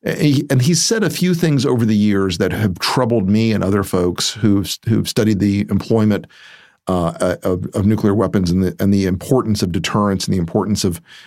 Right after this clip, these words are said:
you know, having these magnificently powerful and horrible machines that we never use. Because it, it's, it, the ritualistic mantra of the nuclear world is, you know, the purpose of nuclear weapons is to never nu-,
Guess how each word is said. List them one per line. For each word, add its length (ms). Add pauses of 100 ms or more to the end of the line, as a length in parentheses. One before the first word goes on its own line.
(200)
you 100
know, 240
having 340
these 240
magnificently 960
powerful 640
and 100
horrible 520
machines 680
that 80
we 120
never 300
use. 540 (680)
Because 360 (260)
it, 380
it's, 160
it, 260
the 80
ritualistic 680
mantra 500
of 160
the 100
nuclear 360
world 260
is, 160
you 320
know, 60
the 80
purpose 260
of 60
nuclear 260
weapons 300
is 80
to 100
never 240
nu-, 240